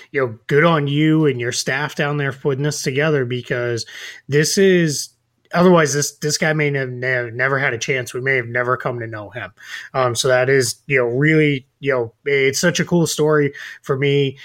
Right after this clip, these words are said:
um, to see these guys kinda, kinda come from out of nowhere, and then all of a sudden they're, they're, they're there and they're, you know, kinda living the dream and those kinda things. So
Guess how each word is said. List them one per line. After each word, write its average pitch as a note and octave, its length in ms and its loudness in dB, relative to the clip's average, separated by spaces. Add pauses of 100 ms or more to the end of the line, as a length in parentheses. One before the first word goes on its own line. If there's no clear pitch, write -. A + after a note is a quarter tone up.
(180)
um, C3 260 -4
to A#2+ 80 -4
see C#3+ 400 -2
these C#3 280 -4
guys C3+ 360 -2
kinda, C3+ 460 -2
kinda B2+ 240 -2
come C#3 220 -2
from D3+ 180 0
out D3+ 140 0
of D3 60 0
nowhere, C#3+ 380 4
and A#2+ 140 -2
then A#2+ 200 0
all A#2+ 140 0
of B2+ 80 0
a C3 60 0
sudden B2+ 340 -4
they're, A#2 300 -4 (100)
they're, A#2+ 300 0 (300)
they're B2 180 0
there C3+ 320 4
and B2+ 120 0
they're, B2 220 2 (260)
you C3 80 0
know, B2+ 60 0
kinda B2+ 240 0
living B2+ 280 2
the B2 80 0
dream B2 280 0
and A#2 100 -4
those A#2+ 180 -2
kinda A#2 180 -4
things. A2+ 260 -8
So A#2 180 -6